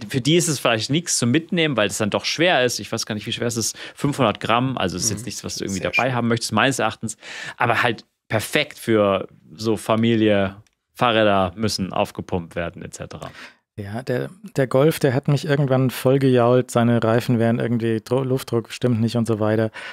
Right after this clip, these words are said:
Speaker 3: Und dann kannst du halt mit dem Ding auch mal einmal rumgehen und checken. Und es hat natürlich gestimmt und es war völlig in Ordnung.
Speaker 2: Mhm.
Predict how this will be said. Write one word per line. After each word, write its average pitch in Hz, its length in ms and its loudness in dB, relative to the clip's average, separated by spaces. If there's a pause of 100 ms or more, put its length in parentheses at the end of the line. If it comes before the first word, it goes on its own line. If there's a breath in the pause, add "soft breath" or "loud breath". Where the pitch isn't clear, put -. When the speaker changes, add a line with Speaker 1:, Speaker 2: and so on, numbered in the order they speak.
(180 loud breath)
Speaker 3:
Und - 240 0
dann 117 80 2
kannst 131 240 0
du 127 60 4
halt 120 120 4
mit 120 140 -2
dem 120 120 4
Ding 131 180 2
auch 120 100 2
mal 117 200 2
einmal 120 200 2
rumgehen 117 320 2
und 110 140 0
checken. 110 320 -2
Und 95 100 -8
es - 60 -12
hat 110 80 -4
natürlich 113 280 -2
gestimmt 113 380 2
und 101 80 0
es - 160 -6
war 104 80 -6
völlig 104 240 -4
in 107 80 -4
Ordnung. 127 300 -2
Speaker 2:
Mhm. 131 100 -4